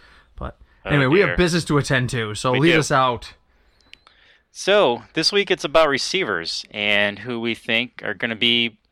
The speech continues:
Speaker 2: you know, mostly the top ten receivers. Uh, then we'll go through the rest of the list. Um, but right now, I think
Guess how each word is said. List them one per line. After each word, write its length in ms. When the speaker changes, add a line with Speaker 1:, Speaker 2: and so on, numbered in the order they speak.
Speaker 2:
you 80
know, 80
mostly 320
the 80
top 300
ten 180
receivers. 600
Uh, 140
then 180
we'll 80
go 160
through 120
the 100
rest 320
of 80
the 40
list. 400
Um, 360
but 180
right 280
now, 600
I 100
think 300